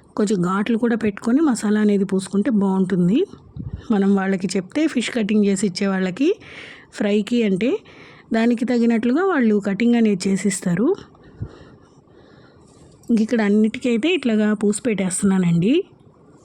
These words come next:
ఇలాగ పూసిన ముక్కలన్నిటినీ నేను రకరకాలుగా ఫ్రై చేస్తాను. ఎలాగంటే షాలో ఫ్రై ఒకటి చేస్తాను, మళ్ళీ తవా ఫ్రై చేస్తాను, డీప్ ఫ్రై చేస్తాను.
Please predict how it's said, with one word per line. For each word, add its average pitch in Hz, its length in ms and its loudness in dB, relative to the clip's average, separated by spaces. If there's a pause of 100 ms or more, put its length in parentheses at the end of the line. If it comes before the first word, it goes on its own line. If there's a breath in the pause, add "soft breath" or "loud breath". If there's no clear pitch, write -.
(440)
ఇలాగ 262 240 0
పూసిన 269 420 2
ముక్కలన్నిటినీ 233 760 2
నేను 202 200 2
రకరకాలుగా 214 680 -2
ఫ్రై 196 320 0
చేస్తాను. 180 520 -2 (520 loud breath)
ఎలాగంటే 220 480 0
షాలో 208 340 0
ఫ్రై 220 240 0
ఒకటి 180 280 0
చేస్తాను, 180 520 -2 (500 loud breath)
మళ్ళీ 214 220 2
తవా 202 300 -2
ఫ్రై 214 200 0
చేస్తాను, 180 600 0 (540 loud breath)
డీప్ 208 180 2
ఫ్రై 196 180 0
చేస్తాను. 170 600 0